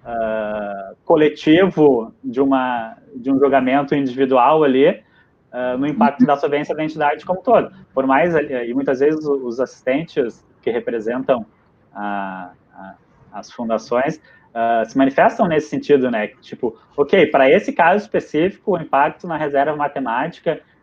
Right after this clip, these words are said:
Speaker 1: o impacto financeiro na entidade pode ser aqui de, eh, X milhares de reais. Mas isso levado a cabo pra todos os participantes pode comprometer a solvência de todo mundo, né?
Speaker 2: Uhum.
Speaker 1: Então,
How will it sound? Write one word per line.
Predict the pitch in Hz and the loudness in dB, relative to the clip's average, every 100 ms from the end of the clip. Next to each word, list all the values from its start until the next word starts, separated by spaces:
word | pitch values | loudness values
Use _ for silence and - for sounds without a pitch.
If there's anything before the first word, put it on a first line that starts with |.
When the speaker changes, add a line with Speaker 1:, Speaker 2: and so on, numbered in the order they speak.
| _ | _
Speaker 1:
o | 123 | -14
impacto | 117 113 123 - | -8 -2 -4 -4
financeiro | - 135 - 131 147 | -4 -4 0 -2 -2
na | |
entidade | 143 147 131 139 - | -6 0 2 2 2
pode | 147 151 | 0 0
ser | - 147 | 2 4
aqui | 143 147 | 4 0
de, | 135 120 - _ _ - | -2 -4 -6 _ _ -12
eh, | 110 110 107 | -6 -4 -4
X | - - 160 156 | -4 -2 0 0
milhares | 156 147 151 | 2 4 2
de | - | 2
reais. | 165 143 117 - _ _ _ _ - | 4 4 2 -4 _ _ _ _ -6
Mas | 127 143 139 - | 0 0 -2 0
isso | 165 208 190 | 0 2 0
levado | 156 147 143 156 | 2 2 2 0
a | |
cabo | - 143 175 | 0 2 2
pra | 175 143 | 2 0
todos | - 165 196 170 | 2 0 0 -4
os | 175 | -2
participantes | 160 151 151 - 135 165 | -2 -2 -6 0 0 0
pode | - 156 156 | -2 -2 -2
comprometer | - 156 165 165 156 151 170 | -6 -6 -6 -6 -2 0 2
a | 160 | 0
solvência | - 160 147 156 - | 0 -2 -2 -4 -8
de | 156 | -10
todo | - 160 | -6 -4
mundo, | 180 - 117 | -4 -6 -6
né? | 107 - _ _ _ _ _ - - - | -10 -18 _ _ _ _ _ -20 -12 2
Speaker 2:
Uhum. | 220 208 185 | 4 4 2
Speaker 1:
Então, | 113 123 135 139 143 151 151 156 | 0 2 0 0 0 -2 0 0